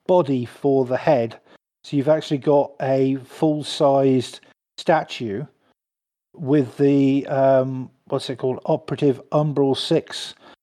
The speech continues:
is the name of it. I know this because I'm Googling it right now. Um, and they've actually got it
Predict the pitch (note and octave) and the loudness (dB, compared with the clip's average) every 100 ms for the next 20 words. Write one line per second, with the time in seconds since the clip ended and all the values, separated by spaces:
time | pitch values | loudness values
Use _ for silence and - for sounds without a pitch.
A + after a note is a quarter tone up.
0 | _ - A2+ A#2+ C3 A#2+ G#2+ A#2+ - D#3+ | _ -4 -2 0 2 0 -2 -6 -8 -8
1 | C#3 C#3+ C#3+ D#3 C3 B2 C#3 B2+ A#2+ A#2 | -4 -2 0 0 2 -2 -4 -4 -4 0
2 | B2+ A2+ A2 G#2+ G#2+ A2 A#2 A#2 A#2 - | 0 0 -2 -4 -2 -2 -2 -2 -4 -10
3 | - - _ - B2 B2+ B2 C#3+ - C3+ | -20 -20 _ -2 2 2 2 -2 -6 0
4 | C3 C#3 D3+ - C3+ A2+ C#3+ C3+ C3 | 0 0 -2 -2 -2 2 4 6 4